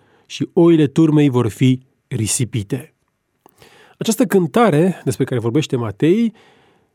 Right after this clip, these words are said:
este din psalmi. Psalmii de la o sută cincisprezece la o sută optsprezece, care erau de obicei cântați la sfârșitul mesei pascale. După ce au cântat acești psalmi,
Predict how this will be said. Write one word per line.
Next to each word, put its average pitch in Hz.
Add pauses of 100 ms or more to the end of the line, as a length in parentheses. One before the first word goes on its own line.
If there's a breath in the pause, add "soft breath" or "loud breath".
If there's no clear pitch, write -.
este 185
din 165
psalmi. 110
Psalmii 185
de 156
la 139
o 127
sută 127
cincisprezece 127
la 117
o 117
sută 123
optsprezece, 180 (260 soft breath)
care 196
erau 240
de 190
obicei 175
cântați 147
la 135
sfârșitul 131
mesei 123
pascale. 98 (1500 soft breath)
După 147
ce 160
au 147
cântat 131
acești -
psalmi, 170